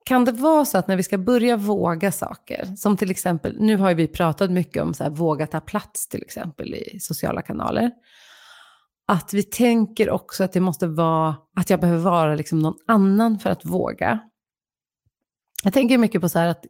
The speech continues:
gräv där vi står. Eh, vad är mina styrkor? Det är lite tillbaks till det här panic zone eller growth zone, att jag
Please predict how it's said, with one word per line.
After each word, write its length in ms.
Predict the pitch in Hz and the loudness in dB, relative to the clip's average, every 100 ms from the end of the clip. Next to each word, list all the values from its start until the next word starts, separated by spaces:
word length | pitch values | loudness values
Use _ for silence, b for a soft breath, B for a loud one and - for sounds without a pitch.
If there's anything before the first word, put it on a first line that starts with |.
| _ | _
gräv 640 | 175 202 220 214 202 185 | -4 0 4 4 4 0
där 160 | 170 180 | -2 -2
vi 80 | 165 | -2
står. 520 | - - - 175 196 190 b b b b b b b - | -2 -2 0 0 -2 -6 b b b b b b b 0
Eh, 400 | 185 170 165 160 | 2 4 2 0
vad 220 | 185 - | 0 2
är 280 | 214 226 226 | 4 4 2
mina 240 | 208 190 | 2 0
styrkor? 460 | - 196 175 - 180 | -2 -2 -2 -4 -4
Det 80 | |
är 40 | 190 | -2
lite 180 | 190 190 | -2 -2
tillbaks 500 | 185 190 220 208 - | 0 2 2 0 -2
till 100 | 175 | 0
det 60 | |
här 160 | 170 156 | 2 2
panic 460 | 170 170 160 - | 2 0 0 -2
zone 160 | 170 160 | -2 0
eller 120 | 156 | -2
growth 300 | 160 185 170 - - | 2 2 0 -6 -6
zone, 220 | - 160 | -2 -2
att 220 | 160 - - b b b b b b _ _ - | -2 -6 -20 b b b b b b _ _ -2
jag 560 | 208 226 240 240 226 | 2 4 6 4 2